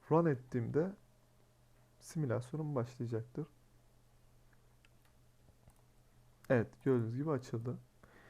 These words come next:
Mesela şu an herhangi bir değer görmüyorum. Buraya bir gerilim ölçer bağladığımızda, evet, e, gerekli olan değişimleri görüyoruz. Kondansatörümüz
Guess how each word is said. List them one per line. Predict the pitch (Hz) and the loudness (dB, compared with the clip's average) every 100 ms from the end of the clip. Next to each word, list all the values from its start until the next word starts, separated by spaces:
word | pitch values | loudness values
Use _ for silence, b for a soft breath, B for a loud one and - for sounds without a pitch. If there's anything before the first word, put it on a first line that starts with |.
| B B | B B
Mesela | - - | -8 -6
şu | 147 175 | 0 4
an | 165 | 6
herhangi | 165 160 143 | 6 6 2
bir | 131 | 6
değer | 147 156 | 8 8
görmüyorum. | 135 143 123 107 139 156 | 6 6 6 2 0 -2
Buraya | 156 147 | -2 0
bir | 143 143 - - - - - - - - - - - - 120 | 0 -2 -4 -12 -20 -20 -20 -20 -20 -20 -20 -20 -20 -14 -2
gerilim | 131 127 139 127 127 - - - | 0 0 -2 -4 -10 -20 -18 -4
ölçer | 127 123 139 123 | -4 -2 -4 -2
bağladığımızda, | 113 123 123 110 113 110 120 160 165 - - - - - - - - - - - | 2 2 2 0 -2 -6 -4 -4 -4 -10 -20 -20 -20 -20 -20 -20 -20 -20 -20 -4
evet, | 131 110 - - - | 0 0 -4 -16 -2
e, | 123 120 120 | 2 2 2
gerekli | 139 143 - | 2 0 0
olan | 156 131 123 | 2 2 2
değişimleri | 120 120 - 156 160 | 0 0 -4 -2 0
görüyoruz. | 131 123 117 110 151 - b b b b b b | 2 2 2 -2 -6 -10 b b b b b b
Kondansatörümüz | - 143 143 143 - 147 139 147 - | 0 2 4 0 2 0 2 -2 -6